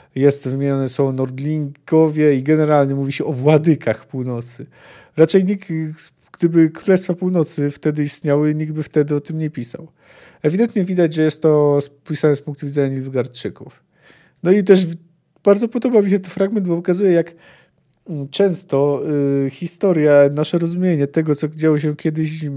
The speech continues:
może być zniekształcone. Y, jak niewiele może z tego przetrwać. No bo gdybyśmy tak popatrzyli,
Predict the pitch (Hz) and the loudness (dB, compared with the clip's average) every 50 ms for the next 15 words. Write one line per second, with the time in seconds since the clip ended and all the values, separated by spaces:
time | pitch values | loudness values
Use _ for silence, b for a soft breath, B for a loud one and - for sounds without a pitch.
0 | 135 135 135 139 143 147 156 147 165 156 151 147 147 147 156 151 - - - 165 | -8 -8 -8 -6 -2 -2 0 0 0 -2 -4 -4 -6 -4 -4 -4 -4 -2 -2 -2
1 | 156 - - 170 147 123 110 104 104 - B B B B B B B B B B | -2 -2 -2 -2 -2 0 -2 -4 -8 -12 B B B B B B B B B B
2 | 143 139 151 147 160 170 175 165 185 185 180 175 175 175 175 160 160 160 151 - | 0 2 4 4 4 2 2 6 6 6 6 6 6 4 4 4 4 2 0 0
3 | 165 160 151 - - 143 120 - - - 104 117 - 139 143 156 165 160 151 151 | 0 -2 0 2 2 0 0 0 -8 -10 -10 -10 -8 -4 0 2 2 2 2 0
4 | 175 190 208 185 208 196 190 220 214 220 - - 180 196 185 185 - - 160 135 | -2 -2 -2 -2 -2 0 0 0 0 0 -4 -6 -2 -2 -2 -2 0 -2 -2 -2
5 | 143 170 190 | -2 -2 -4